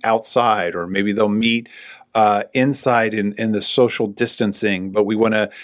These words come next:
try to figure out what's a, what's the most comfortable way to, to, you know, in, help people get used to physically meeting, 'cause people are still gonna be very,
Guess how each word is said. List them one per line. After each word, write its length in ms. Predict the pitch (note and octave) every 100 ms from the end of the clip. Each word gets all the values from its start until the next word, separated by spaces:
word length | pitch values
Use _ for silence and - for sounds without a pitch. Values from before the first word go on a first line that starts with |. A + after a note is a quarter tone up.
| -
try 160 | - C#3
to 80 | A#2+
figure 200 | C#3 B2
out 140 | A2+
what's 240 | G#2+ B2+ D3
a, 80 | B2
what's 240 | B2+ B2+
the 60 | B2+
most 280 | A#2+ -
comfortable 580 | - C#3 C3 A#2 A#2+ G#2+
way 500 | A2+ B2 A#2+ A2+ G#2+ - - - -
to, 340 | B2+ A#2 A2
to, 500 | G2+ - A#2 G#2 F#2+ -
you 140 | A#2
know, 240 | A2 G#2 G2+ -
in, 280 | B2 B2 - _ _ _ - - -
help 240 | - C3 -
people 260 | B2+ B2
get 260 | G#2 A2+ A2
used 500 | A2 A2+ C#3+ D3 -
to 380 | - A#2 G#2 G2+ - - _
physically 560 | - B2+ A#2+ - A2+
meeting, 460 | G#2 A2 A2+ G#2+ G2
'cause 260 | - -
people 340 | - - D3 G3+
are 60 |
still 240 | - - D3+
gonna 140 | C#3+
be 140 | B2+ A2+
very, 520 | A2 A#2+ B2 A#2+